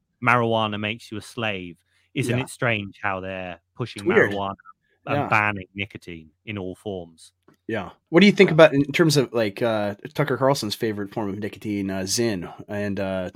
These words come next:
Speaker 2: lozenges like that? What do you, uh, what do you think
Speaker 1: I've
Speaker 2: of those
Speaker 1: ne-,
Speaker 2: things?
Speaker 1: I've never, I've never tried Zyn. I mean, Z-, Zyn appears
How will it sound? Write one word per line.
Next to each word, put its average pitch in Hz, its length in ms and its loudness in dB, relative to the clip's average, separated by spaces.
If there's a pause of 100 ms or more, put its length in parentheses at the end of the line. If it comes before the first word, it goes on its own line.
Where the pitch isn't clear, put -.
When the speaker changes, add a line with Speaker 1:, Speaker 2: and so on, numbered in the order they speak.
(120)
Speaker 2:
lozenges 101 600 -4
like 92 140 -10
that? 98 220 -6
What 98 100 -6
do 104 60 -6
you, 101 180 -4
uh, 95 180 -8 (520)
what 120 100 0
do 120 60 4
you - 20 4
think 131 160 0
Speaker 1:
I've 170 80 0
Speaker 2:
of 104 60 -2
those 110 100 -4
Speaker 1:
ne-, - 80 -14
Speaker 2:
things? - 220 -16 (100)
Speaker 1:
I've 190 160 -4
never, 226 240 -6
I've 202 220 -2
never 233 160 -8
tried 196 320 -6
Zyn. 113 200 -6
I 107 60 -2
mean, 131 160 -4
Z-, 151 220 -8
Zyn 180 440 -4
appears 156 680 -8